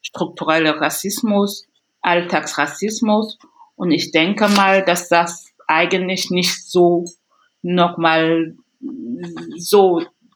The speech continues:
darf, so, ne? Das darf auch nicht mehr passieren. Weil ich denke mal, diese Entkolonialisierung und so hat auch schon in, ich glaube, z-, äh, zweitausendzwei so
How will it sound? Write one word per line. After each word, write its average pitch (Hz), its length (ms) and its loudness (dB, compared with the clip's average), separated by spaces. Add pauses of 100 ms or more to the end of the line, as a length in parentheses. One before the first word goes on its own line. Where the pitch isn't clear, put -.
(160)
darf, 208 380 2
so, 147 240 0
ne? 156 200 2
Das - 240 0
darf 180 300 2
auch 170 160 2
nicht 160 240 -4
mehr 147 160 0
passieren. 151 720 -2 (340)
Weil 160 240 2
ich - 160 -4
denke 185 360 2
mal, 170 840 2
diese 151 760 2 (100)
Entkolonialisierung 170 1600 2
und 151 160 0
so 180 220 2
hat - 220 -6
auch - 100 -6
schon 170 360 0
in, 160 400 0 (500)
ich - 160 -20
glaube, 175 360 2
z-, - 400 -12
äh, 165 260 2
zweitausendzwei 160 2250 0
so 196 460 0